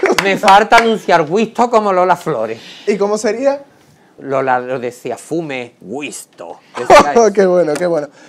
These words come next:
Speaker 2: Pues vamos a hablar ahora de algo muy bueno, como es el nuevo misterio del Buen Fin de Darío Fernández. Y bueno, Jesús Romano es una hermandad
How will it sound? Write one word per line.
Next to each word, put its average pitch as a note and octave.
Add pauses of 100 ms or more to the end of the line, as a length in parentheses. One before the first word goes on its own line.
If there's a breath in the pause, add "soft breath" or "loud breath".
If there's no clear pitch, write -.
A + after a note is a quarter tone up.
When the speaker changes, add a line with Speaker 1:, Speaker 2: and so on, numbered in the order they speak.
Speaker 2:
Pues F#3
vamos B3
a A#3+
hablar A#3
ahora A3
de A3
algo G#3+
muy G#3
bueno, G#3+
como G3+
es G#3+
el G#3+
nuevo A3
misterio A3
del F#3
Buen G#3
Fin A#3+
de F#3
Darío F#3+
Fernández. G3+ (240 soft breath)
Y -
bueno, G#3
Jesús F3+
Romano G3+
es G#3+
una F3+
hermandad F#3+